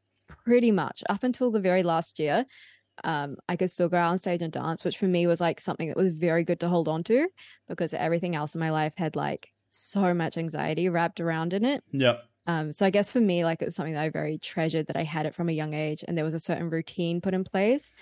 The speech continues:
Speaker 1: So it really helped with that side of my mental illness because, like, it was just, it was like breathing almost.
Speaker 2: Yeah.
Speaker 1: Um, even though breathing is actually quite hard when you have anxiety.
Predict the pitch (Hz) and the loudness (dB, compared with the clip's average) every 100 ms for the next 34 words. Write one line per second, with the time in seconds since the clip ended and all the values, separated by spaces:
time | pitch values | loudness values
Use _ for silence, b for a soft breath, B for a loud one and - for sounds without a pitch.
0 | b b - 175 165 175 170 - 185 160 | b b -4 -2 0 0 0 0 0 0
1 | - - - 165 - 180 - - 170 165 | -4 -12 -4 -4 0 0 0 0 -2 0
2 | 160 160 160 147 170 160 151 - - 160 | -2 -4 -2 0 0 -2 -6 -10 -10 -6
3 | 170 156 147 - - _ b b b b | -2 -2 -2 -8 -12 _ b b b b
4 | - 175 - - 170 - 165 160 - - | -6 -6 -4 -2 -2 0 -2 -4 -6 -2
5 | 185 180 180 - - 170 160 180 311 - | 0 2 0 0 -2 -2 0 0 -2 -6
6 | _ - 226 240 277 - - 101 90 78 | _ 2 4 4 2 -4 -6 0 0 0
7 | - 170 156 151 - _ - 175 170 160 | -2 -4 -4 -8 -12 _ -6 -4 -2 -2
8 | 165 160 160 156 - 151 - 156 156 156 | -2 -2 -6 -10 -8 -8 -8 -8 -8 -6
9 | 165 156 151 151 156 160 156 160 170 | -6 -6 -8 -8 -8 -6 -4 -4 -6